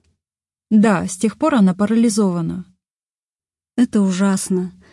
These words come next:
Speaker 2: Вы, должно быть, очень тяжело это переносите.
Speaker 1: Не то слово. Но у меня в голове не укладывается. Если Бог есть, почему Он допускает такое?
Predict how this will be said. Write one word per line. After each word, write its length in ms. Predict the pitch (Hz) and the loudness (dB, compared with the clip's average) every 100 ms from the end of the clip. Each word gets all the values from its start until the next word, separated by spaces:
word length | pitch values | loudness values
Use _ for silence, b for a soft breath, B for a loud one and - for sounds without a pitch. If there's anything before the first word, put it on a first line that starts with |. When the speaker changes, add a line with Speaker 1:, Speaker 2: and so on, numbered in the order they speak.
| b | b
Speaker 2:
Вы, 100 | 220 | 2
должно 360 | 220 233 226 233 | 4 4 6 6
быть, 180 | 214 185 | 4 2
очень 260 | 208 240 | 0 2
тяжело 420 | 220 220 214 220 240 | 2 2 4 4 4
это 160 | 226 | 2
переносите. 840 | 208 208 208 202 196 185 - 170 160 _ _ _ _ _ _ - | 0 2 4 4 2 -4 -10 -10 -12 _ _ _ _ _ _ -2
Speaker 1:
Не 140 | 208 | 0
то 160 | 208 208 | 0 -2
слово. 520 | 202 220 208 165 - _ B B B | -2 -2 -2 -2 -6 _ B B B
Но 140 | 202 | 6
у 20 | 208 | 8
меня 260 | 208 247 | 8 6
в 60 | 233 | 4
голове 340 | 214 214 226 | 2 2 4
не 120 | 285 226 | 6 4
укладывается. 880 | 233 262 240 185 160 156 - 180 - | 2 0 0 0 -2 -6 -10 -14 -8
Если 400 | 170 233 - 254 | -2 0 0 2
Бог 320 | 196 277 - | 2 0 -2
есть, 500 | 240 214 156 - - - | 0 2 0 -4 -10 -4
почему 380 | 220 - 320 294 | -4 -2 2 4
Он 120 | 202 | 4
допускает 580 | 185 214 - 220 180 175 | 2 -2 -4 -2 -2 -2
такое? 520 | 190 - 185 160 | -6 -4 -4 -4